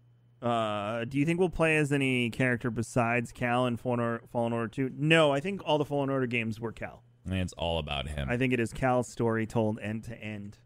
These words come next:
Speaker 2: Yep.
Speaker 1: Um, and no offense, but I kinda hope he dies in the third one so you can all get fucked.
Speaker 2: I mean, he kinda has to.
Speaker 1: I,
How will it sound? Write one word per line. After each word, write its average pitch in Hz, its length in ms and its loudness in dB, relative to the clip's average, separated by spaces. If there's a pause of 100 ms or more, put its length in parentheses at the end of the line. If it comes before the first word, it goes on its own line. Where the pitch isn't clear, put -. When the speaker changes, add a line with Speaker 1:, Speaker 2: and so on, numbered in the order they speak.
(600)
Speaker 2:
Yep. 107 120 0
Speaker 1:
Um, 95 460 -6 (760)
and 127 80 0
no 123 120 2
offense, 113 280 -4
but - 160 -18
I 110 40 -18
kinda 107 200 -14
hope 104 160 -10
he 98 60 -12
dies 101 300 -8
in 98 60 -10
the 92 60 -8
third 98 220 -4
one 95 180 -6
so - 140 -14
you 101 40 -12
can 107 120 -14
all 101 120 -14
get 98 160 -16
fucked. - 300 -14 (1200)
Speaker 2:
I - 40 -6
mean, 85 80 -2
he 82 60 -4
kinda 98 260 -2
has 73 340 -6
to. 73 180 -2 (400)
Speaker 1:
I, 92 160 -10